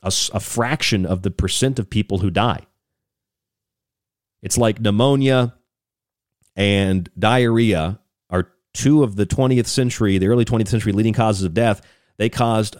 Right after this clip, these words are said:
a, a tremendous amount of death, like a majority of death. Now they cause, like, four point five percent of all deaths. And most of that death worldwide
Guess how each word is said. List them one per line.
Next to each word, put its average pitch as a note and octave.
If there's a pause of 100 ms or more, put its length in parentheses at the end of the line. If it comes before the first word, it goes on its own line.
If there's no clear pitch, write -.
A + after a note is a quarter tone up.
(120)
a, F#2
a G2 (140)
tremendous C3
amount F#2
of E2
death, F2
like F#2+
a F#2+
majority B2
of G#2+
death. G#2 (260)
Now B2
they B2+
cause, A#2
like, G#2
four A2
point G2
five G2
percent F#2
of D#2+
all D#2+
deaths. D2+ (380)
And G2+
most A#2+
of B2
that A2
death G#2 (400)
worldwide A#2